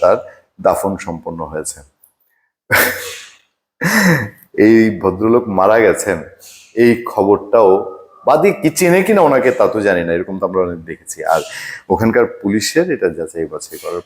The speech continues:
প্রয়োজন হয় না, আইনে হয়তো টিকে যায়, আইন হয়তো বলবে যে এগুলো যাচাই বাছাই করে বা-, বাতিল করা হবে। কিন্তু একটা মৃত লোককে আসামি করা, এটা সমাজ কিভাবে দেখে? মৃত ব্যক্তিকে আসামি করার ব্যাপারে জানতে চাইলে বাদী আব্দুল আলিমের মুঠোফোনে যোগাযোগ করা হয়। এ সময় ফোন ধরেন তার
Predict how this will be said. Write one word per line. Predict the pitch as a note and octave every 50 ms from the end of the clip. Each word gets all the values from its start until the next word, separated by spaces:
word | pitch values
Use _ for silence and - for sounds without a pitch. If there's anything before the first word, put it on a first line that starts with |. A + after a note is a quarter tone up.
| _ _
প্রয়োজন | G2+ F#2+ F#2 F#2 F2+ E2 D#2
হয় | D#2 D#2
না, | D#2 D#2 - _ _ _ _ _
আইনে | - G#2 A2+ B2+ B2+ C3 A#2+
হয়তো | A2 G#2 G2 - B2+
টিকে | - - - G#2+ - - E2+
যায়, | D#2 D#2+ D2 D2 - - _
আইন | E2 F2 F2+ F2+
হয়তো | F2+ F2+ F#2 - - A#2
বলবে | A2+ A2 G2+ G2 A#2+ C#3
যে | E3 F3+
এগুলো | F3+ F#3+ F#3 E3+
যাচাই | C#3 B2+ - - G#2 F#2+
বাছাই | F2 F2 - - F2+
করে | F2 - F2 E2+
বা-, | D#2+ D#2+ E2 E2 - - - - - _ _
বাতিল | - G2 F#2+ - F#2 E2+
করা | - - D2+ D2+ D2+
হবে। | D2+ D2+ D#2 D#2
কিন্তু | - - A#2 A#2 G2+ G2+ F2 - - - - - - - - - - _
একটা | G2+ - -
মৃত | G2 G2 G2+ G#2+ G#2+ G2+ C3+
লোককে | C3+ B2 G2 - - - G#2
আসামি | G2+ - F2 E2+ - - G#2 F#2+ F#2+ F#2
করা, | F2 F2+ E2+ D2+ D2 D2 - - _ _ _
এটা | F#2 F2 - F2 E2
সমাজ | - - - G#2 B2 B2+ A#2+ - - -
কিভাবে | - E2+ E2 D#2+ E2+ E2
দেখে? | D2 D2+ D2 - _ - _ _ _ _ - - - - - _ G#2+
মৃত | B2 D3 D#3+
ব্যক্তিকে | F3 E3 E3 E3 - D#3+ C#3+ E3+
আসামি | E3+ D3 - D#3 D#3 E3
করার | D#3+ E3+ E3 D#3
ব্যাপারে | D#3 D3+ D#3 D3+ D3+ C#3+
জানতে | C3+ C#3 C#3 C#3 C#3+ C3+
চাইলে | - C3 A2 G#2+ A2+ B2 C3
বাদী | B2 A#2+ A2+ A2+ B2 A2+
আব্দুল | - - - _ _ C3+ C3+
আলিমের | B2+ B2 B2 A#2+ A#2+ A#2
মুঠোফোনে | A2 G#2 G2+ A#2 A2 - A#2+ A#2
যোগাযোগ | A2 A#2+ A#2+ A#2+ A#2+ A#2+ - -
করা | G#2 G2 G2
হয়। | A2 A#2 A2
এ |
সময় | G2+ - - A2 G#2+ G#2
ফোন | - - - G#2+ A2 G#2+ G#2
ধরেন | G#2 G#2 G#2+ G2+
তার | G2 - G2+